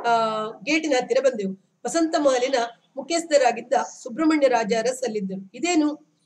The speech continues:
"ಇವತ್ತು ಮಸಾಲೆ ದೋಸೆ ತಿನ್ನಬೇಕೆಂದು ಆಸೆಯಾಗಿದೆ, ಹೊರಟಿದ್ದೇವೆ." "ಈ ಸಣ್ಣ ವಿಚಾರಕ್ಕೆ ಈ ಪಾದ ಬೆಳೆಸುವುದೇ? ಇದಕ್ಕೋಸ್ಕರ ಪೇಟೆಗೆ ಹೋಗಬೇಕೆ? ಕಾವಂದರಿಗೆ ತಿಳಿದರೆ ಏನಂದಾರು?"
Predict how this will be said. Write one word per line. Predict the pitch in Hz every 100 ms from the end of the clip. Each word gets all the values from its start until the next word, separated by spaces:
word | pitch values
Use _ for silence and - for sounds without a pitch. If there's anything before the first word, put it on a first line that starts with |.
| _ -
"ಇವತ್ತು | 302 320 262
ಮಸಾಲೆ | 214 254 294 311
ದೋಸೆ | 285
ತಿನ್ನಬೇಕೆಂದು | 240 240 226 226 214 233 254
ಆಸೆಯಾಗಿದೆ, | 208 196 214 196 190
ಹೊರಟಿದ್ದೇವೆ." | 196 - 277 277 196 190 190 - _ _ _ 294
"ಈ |
ಸಣ್ಣ | 302 311 311
ವಿಚಾರಕ್ಕೆ | 311 320 320 320 320
ಈ | 302
ಪಾದ | 320 320 311
ಬೆಳೆಸುವುದೇ? | 320 311 285 262 220 190 _ _ -
ಇದಕ್ಕೋಸ್ಕರ | 277 330 349 339 339
ಪೇಟೆಗೆ | 339 339 359 339
ಹೋಗಬೇಕೆ? | 320 285 277 190 220
ಕಾವಂದರಿಗೆ | 190 _ 196 220 262 311 330 330
ತಿಳಿದರೆ | 349 330 349 349
ಏನಂದಾರು?" | 339 302 262 240